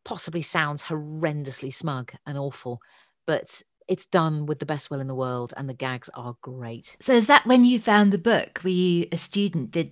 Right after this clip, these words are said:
Speaker 2: someone bring it into your life?
Speaker 1: I think my brother gave it to me, actually. My brother has impeccable taste in comedy. My brother was the first person to introduce me to Monty Python 'cause he was nine years older than I am, still is nine years older than I am.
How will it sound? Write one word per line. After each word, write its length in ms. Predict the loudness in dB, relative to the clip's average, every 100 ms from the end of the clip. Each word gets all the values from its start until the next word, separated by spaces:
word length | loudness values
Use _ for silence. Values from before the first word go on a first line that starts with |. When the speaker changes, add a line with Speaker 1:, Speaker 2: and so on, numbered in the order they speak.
| _
Speaker 2:
someone 460 | -4 0 2 2 0
bring 320 | 2 2 4
it 160 | 2
into 240 | 0 0 2
your 100 | 2
life? 220 | 2 0
Speaker 1:
I 20 |
think 140 | -2 -4
my 100 | -4
brother 300 | -2 -2 -2
gave 200 | -4 -6
it 100 | -8
to 120 | -10
me, 60 |
actually. 320 | -12 -12 -12 -8
My 160 | -8
brother 320 | -4 -2 -2
has 280 | -4 -6 -10 -6
impeccable 960 | -6 -6 -10 -18 -6 -6 -6 -10 -10 -10
taste 560 | -10 -8 -10 -10 -14 -14
in 140 | -16
comedy. 500 | -12 -12 -8 -8 -10 -14 -20 -20 _ _
My 80 | -6
brother 240 | 0 0 0
was 120 | -2
the 60 | -8
first 680 | -4 -2 -2 -4 -8 -12 -16 _ _ _ _
person 720 | -6 -2 -2 -2 -4 -6 -6 -10
to 440 | -12 -8 -6 -6 -6
introduce 440 | -8 -8 -8 -8 -8
me 120 | -8
to 140 | -8
Monty 260 | -10 -10 -12
Python 480 | -8 -8 -6 -6 -8
'cause 140 | -8
he 80 | -10
was 100 | -6
nine 260 | -6 -4
years 180 | -6 -6
older 240 | -6 -6 -8
than 140 | -8
I 120 | -8
am, 260 | -8 -8 -10 _ -16
still 280 | -6 -4 -2
is 200 | -4 -6
nine 160 | -8
years 140 | -6 -8
older 160 | -8
than 120 | -8
I 100 | -10
am. 140 | -10